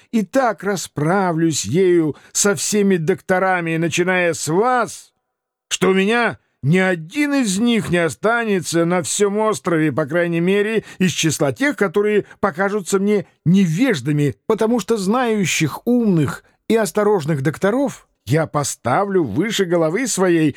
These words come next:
и буду их чтить как божественных людей. Повторяю опять, вон отсюда, Педро Рессио.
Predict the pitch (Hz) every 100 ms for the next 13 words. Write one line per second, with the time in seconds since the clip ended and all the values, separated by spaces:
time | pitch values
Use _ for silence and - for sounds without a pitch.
0 | - 196 170 247 262 233 - - - 294
1 | 254 - _ _ _ 139 151 113 104 131
2 | 156 - 240 247 - 226 226 220 208 185
3 | 110 _ _ _ _ _ - 180 202 185
4 | 180 170 123 113 - _ _ - 117 214
5 | 277 302 - 214 202 - 131 127 131 110
6 | - _ _ _ - 196 190 175 170 175
7 | 170 123 - 165 185 139 - - 120 110
8 | 107 98